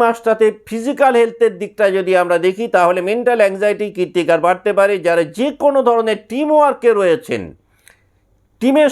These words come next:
সদস্যদের কারণে মানসিক চাপ কৃত্তিকার বৃদ্ধি পেতে পারে। আগুন বা গরম কোনো বস্তু থেকে সমস্যায় পড়তে পারেন কৃত্তিকা। কোনোভাবেই হঠকারিতার সঙ্গে সিদ্ধান্ত নেওয়া অগাস্ট দু হাজার পঁচিশে কৃত্তিকার উচিত হবে না। যারা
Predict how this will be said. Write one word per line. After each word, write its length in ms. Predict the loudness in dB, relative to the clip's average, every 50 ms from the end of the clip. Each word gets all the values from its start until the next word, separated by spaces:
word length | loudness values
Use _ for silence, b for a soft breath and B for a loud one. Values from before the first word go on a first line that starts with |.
| 0 0
সদস্যদের 680 | 0 2 2 2 -2 -2 -2 -2 0 2 2 2 2 2 0
কারণে 260 | 0 0 0 0 -2 -2
মানসিক 440 | 0 0 0 0 -2 -2 -6 -8 -4 -2
চাপ 140 | 0 0 0 -2 -4
কৃত্তিকার 480 | -4 -4 -4 -2 -2 0 2 2 2 0 -2 -8 _ _ _ _ -10
বৃদ্ধি 280 | -10 -6 -4 -2 0
পেতে 220 | 0 0 0 0 0
পারে। 260 | -2 -2 -4 -4 -8 -12 _ -20 -20 _ _ _ _ 0
আগুন 400 | 2 2 2 2 0 -2 -4 -4 -2 0
বা 120 | 0 0 0 0 2
গরম 280 | 2 2 2 2 0 -4 -6
কোনো 240 | -4 -2 0 0 2
বস্তু 300 | 2 0 0 -2 -4 -4 0 0
থেকে 180 | 0 2 0 -2 -2 -2 -4
সমস্যায় 420 | -4 -4 -4 -4 -2 0 0 0 0
পড়তে 200 | -2 -2 0 0 2
পারেন 240 | 2 2 0 -2 -4 -6
কৃত্তিকা। 460 | -8 -8 -6 -4 -4 -4 0 0 0 -2 -2 -6 _
কোনোভাবেই 680 | -4 -2 0 2 2 2 2 2 4 4 4 2 2 0 -4 -8 -4
হঠকারিতার 800 | -2 -2 0 0 0 -2 0 2 2 0 0 0 -2 -2 -2 -2 -2 -2
সঙ্গে 220 | -2 -2 -2 -2 -2 -4
সিদ্ধান্ত 400 | -6 -6 -2 -2 0 0 0 -2 -2
নেওয়া 300 | 0 0 2 2 2 2 2 2 2
অগাস্ট 240 | 2 2 0 -2 -2 -2
দু 40 | 0 0
হাজার 240 | 2 2 0 -2 -2 -4
পঁচিশে 360 | -6 -8 -8 -6 -4 -4 -4 -4
কৃত্তিকার 520 | -4 -8 -6 -4 -2 0 0 0 0 0 -2
উচিত 200 | -4 -6 -4 -2 0 0
হবে 160 | 0 0 0 0
না। 80 | 0 0 -2 -4 b b b b b b b
যারা 220 | -2 0 0 0